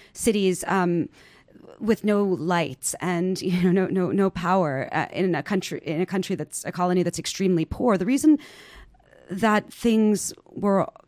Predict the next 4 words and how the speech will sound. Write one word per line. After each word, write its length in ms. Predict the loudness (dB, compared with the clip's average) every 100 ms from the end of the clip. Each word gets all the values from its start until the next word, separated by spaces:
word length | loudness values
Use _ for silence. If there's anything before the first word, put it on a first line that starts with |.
| _ _ _ _ _ _ -4
despite 480 | -4 0 0 0
the 60 | 2
most 200 | 2 2
horrifying 880 | 0 0 0 0 0 2 2 2 -2